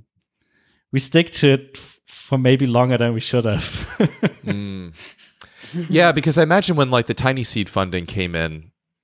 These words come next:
Speaker 2: now you're you know, your appetite gets a little bit bigger, at least. Your vision gets a little bit clearer in terms of, well, if we're holding back on that because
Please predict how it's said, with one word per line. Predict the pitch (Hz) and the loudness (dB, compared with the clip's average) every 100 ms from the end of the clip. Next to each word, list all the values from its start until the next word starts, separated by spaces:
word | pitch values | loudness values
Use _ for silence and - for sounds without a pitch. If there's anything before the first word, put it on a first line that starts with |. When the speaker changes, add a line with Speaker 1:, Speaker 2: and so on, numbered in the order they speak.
| _ - | _ -10
Speaker 2:
now | 95 104 110 107 | -2 2 2 0
you're | 92 90 85 - _ _ _ | 0 -2 -4 -8 _ _ _
you | 107 | -6
know, | 87 | -2
your | 85 87 | 0 2
appetite | 98 - 98 85 - - | 0 0 0 0 -2 -8
gets | 87 | -8
a | 87 | 0
little | 85 78 | 0 2
bit | 80 - _ _ _ _ _ _ | 0 0 _ _ _ _ _ _
bigger, | 85 73 85 101 _ 107 | -2 0 -2 -4 _ -8
at | 87 | -4
least. | 82 80 - - | -2 -2 -4 -4
Your | 90 | -4
vision | 78 92 87 95 85 80 80 _ _ - | 0 2 2 -2 -4 -8 -14 _ _ -6
gets | 85 | -2
a | 92 | -2
little | 82 82 | 0 0
bit | 76 78 - _ _ _ _ _ _ _ | 2 0 0 _ _ _ _ _ _ _
clearer | - - 92 82 80 82 | -18 -2 2 4 4 2
in | 90 | 0
terms | - 95 85 | -2 -4 -2
of, | 87 78 - _ _ _ _ _ _ _ _ | -2 -4 -8 _ _ _ _ _ _ _ _
well, | 101 110 113 113 | 2 6 6 4
if | 117 113 | 0 0
we're | 104 | 0
holding | 92 156 151 107 | 2 0 0 2
back | 107 110 104 | 2 2 0
on | 90 | -2
that | 85 85 80 | 0 -2 -2
because | 90 - 92 87 82 80 - | -10 -8 0 2 0 -2 -6